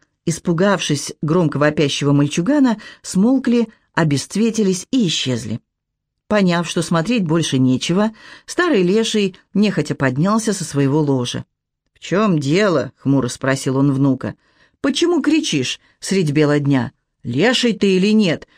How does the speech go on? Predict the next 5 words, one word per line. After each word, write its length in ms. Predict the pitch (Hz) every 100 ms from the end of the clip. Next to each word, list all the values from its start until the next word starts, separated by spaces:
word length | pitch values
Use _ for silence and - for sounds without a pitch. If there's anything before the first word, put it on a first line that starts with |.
| _
Жди 340 | 135 127 143
своего 380 | 208 254 320 339
часа!» 520 | 349 339 339 - 139 - _ _ _ _ _ _ _
Но 180 | 104 120
Шустрик 560 | - 285 294 247 240